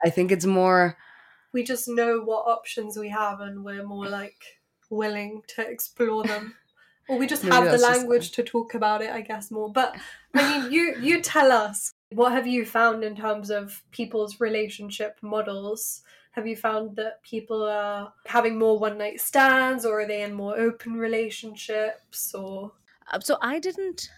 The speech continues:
Speaker 3: quite compare the type of relationships they're in right now. My research was focused on, uh, their hookup experiences, because, like, the first thing that I checked was, what does Gen Z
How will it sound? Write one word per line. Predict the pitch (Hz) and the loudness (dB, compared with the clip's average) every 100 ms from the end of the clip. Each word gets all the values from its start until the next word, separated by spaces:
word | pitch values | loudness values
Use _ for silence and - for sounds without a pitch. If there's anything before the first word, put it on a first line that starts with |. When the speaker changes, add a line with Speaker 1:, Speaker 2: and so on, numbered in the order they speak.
| _ | _
Speaker 3:
quite | - 240 233 240 233 - - - | -4 0 2 0 -2 -10 -14 -4
compare | 226 202 170 196 202 233 247 240 | -2 -2 -4 0 2 2 2 -2
the | 190 196 | -4 -6
type | - 165 185 214 | -6 -4 -4 -4
of | 226 | -4
relationships | 247 247 247 262 254 - 262 - - - | 0 0 -2 -4 -4 -2 -4 -4 -8 -8
they're | 202 233 240 233 233 233 226 | -2 0 2 0 0 -2 -4
in | - 233 240 | -4 -4 -2
right | 233 226 226 | -2 -2 -2
now. | 226 254 | -2 0
My | 254 208 202 240 254 233 | 0 0 0 -2 -4 -6
research | 196 - 208 - | -6 -4 -8 -6
was | 185 190 | -4 -4
focused | - 185 175 196 - | -2 -6 -6 -10 -6
on, | 180 180 180 180 - _ | -4 -4 -6 -8 -12 _
uh, | _ - - | _ -20 -14
their | - 220 | -2 -2
hookup | 208 240 262 | -2 -4 -6
experiences, | 190 - - 180 180 170 160 - - 87 - | -6 -10 -8 -6 -6 -8 -10 -10 -8 -10 -8
because, | 185 196 190 185 | -6 -4 -4 -2
like, | 180 175 - _ - - | -4 -4 -10 _ -20 -6
the | - | -6
first | 214 277 320 | 4 4 4
thing | 240 | 2
that | 196 | 2
I | 190 | 0
checked | - 190 - | 0 -6 -2
was, | 180 175 170 - _ - - | -2 -2 -4 -10 _ -20 -18
what | 175 190 226 | -2 0 2
does | 285 214 | 0 -2
Gen | - 190 185 | -2 -2 -2
Z | 196 | -4